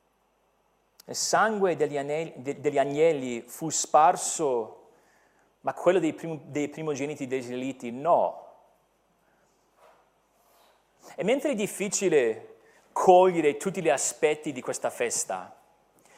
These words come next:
dobbiamo mettere a fuoco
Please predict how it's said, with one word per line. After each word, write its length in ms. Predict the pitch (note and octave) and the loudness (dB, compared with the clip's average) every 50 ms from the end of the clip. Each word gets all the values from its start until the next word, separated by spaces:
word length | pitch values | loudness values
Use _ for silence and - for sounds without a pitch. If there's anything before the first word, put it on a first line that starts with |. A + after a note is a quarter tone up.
| - - - _ | -20 -20 -20 _
dobbiamo 1120 | - C3 A#2+ F3+ G3+ A#3+ G#3+ F#3+ G3+ F3+ F3 G3 G3+ G3 F#3 E3+ D3+ C3+ B2+ A2+ - - - - - - _ _ _ _ _ _ - - - | -18 0 8 10 10 10 10 8 6 6 6 6 4 4 4 6 6 6 6 4 2 -4 -18 -20 -20 -20 _ _ _ _ _ _ -20 -18 -12
mettere 440 | C#3 C#3 - - - D4+ A3 F#3+ | 0 6 8 8 8 8 6 6
a 100 | E3+ D3+ | 6 4
fuoco 840 | C3 - - - D3 C#3 C#3 D#3 D#3+ - - E3+ C#3 A#2 G#2+ F#2+ - | 4 2 -2 -2 4 6 6 6 6 4 0 0 2 2 2 -2 -4